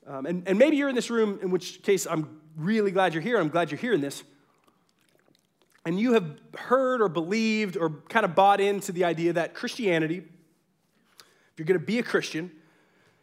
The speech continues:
okay, how do I, what, what does being a Christian mean? What's it about? How do I do that? Accidentally, so often people start there. But they start on behavior. Man, it's about behavior modification. If you wanna be a Christian,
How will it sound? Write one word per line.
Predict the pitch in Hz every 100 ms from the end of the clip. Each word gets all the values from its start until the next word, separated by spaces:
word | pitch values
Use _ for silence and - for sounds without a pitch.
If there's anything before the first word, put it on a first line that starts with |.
| _ _ _ - - - - -
okay, | -
how | 135 - 170
do | 170
I, |
what, | 135 160 165
what | 190
does | 202
being | 170 180
a |
Christian | 160 170 -
mean? | 147
What's | 151 170
it |
about? | 170 151 151 127
How | -
do | 170
I | 165
do | 156 170
that? | 135 - - _ _ _ _ _ _ _ _ _ _ _ _ -
Accidentally, | 196 - 180 151 190 165 151
so | 135 - 196
often | 175 165 165
people | 151 143
start | - 160 143
there. | 139 131 120 - _ _ _ _ _ _
But | -
they | -
start | - 196 196
on | 160
behavior. | 151 - - 147 - - - _ _ _ _
Man, | 156
it's | 170
about | 190 160
behavior | 139 - 185 196 185
modification. | 160 156 147 135 135 113 -
If | 127
you | 143 226
wanna | 262 226
be | 190
a |
Christian, | - 185 - -